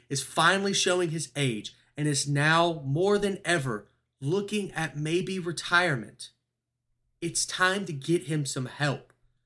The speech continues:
He needs it. He needs all the help that he can get. Tua has shown his true colors the last four games that he played.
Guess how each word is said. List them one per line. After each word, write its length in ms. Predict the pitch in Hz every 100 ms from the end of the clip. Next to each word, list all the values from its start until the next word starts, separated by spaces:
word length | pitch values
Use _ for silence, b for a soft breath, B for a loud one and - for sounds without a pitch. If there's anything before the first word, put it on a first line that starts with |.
| _ _ _
He 100 | 175
needs 380 | 180 202 214 156
it. 180 | 123 - _
He 100 | _
needs 220 | 202 214 -
all 240 | - 208 220
the 80 | 202
help 240 | 196 190
that 80 | 175
he 100 | 180
can 220 | - 180
get. 340 | 196 151 - - _ _ _ _ _
Tua 340 | - 220 262 247
has 220 | 202 190
shown 460 | - 185 170 151 139 B _
his 160 | 131
true 320 | - - 185 208
colors 480 | - 170 151 139
the 100 | -
last 460 | 135 131 135 135 - - _
four 260 | 165 165 170
games 400 | 156 151 147 131
that 80 | 131
he 120 | 139
played. 520 | - - 127 101 95